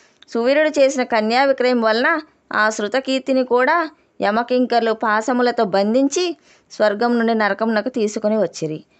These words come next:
అంతటా శృతికి-, శృతకీర్తి, "నేను ఎరిగినంత వరకు ఇతరులకు ఉపకారం చేసి దాన ధర్మములు యజ్ఞయాగాదులు అనర్చి ఉన్నాను.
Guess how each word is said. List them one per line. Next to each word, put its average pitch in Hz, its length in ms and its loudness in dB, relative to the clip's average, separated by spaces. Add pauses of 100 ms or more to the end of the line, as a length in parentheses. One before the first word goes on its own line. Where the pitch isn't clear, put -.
(260)
అంతటా 190 400 0
శృతికి-, 220 580 0
శృతకీర్తి, 240 840 -2 (640)
"నేను 233 260 2
ఎరిగినంత 285 540 2
వరకు 294 380 4
ఇతరులకు 285 580 2
ఉపకారం 285 600 2
చేసి 262 340 2
దాన 226 320 2
ధర్మములు 269 380 2
యజ్ఞయాగాదులు 247 960 2
అనర్చి 240 360 0
ఉన్నాను. 175 400 0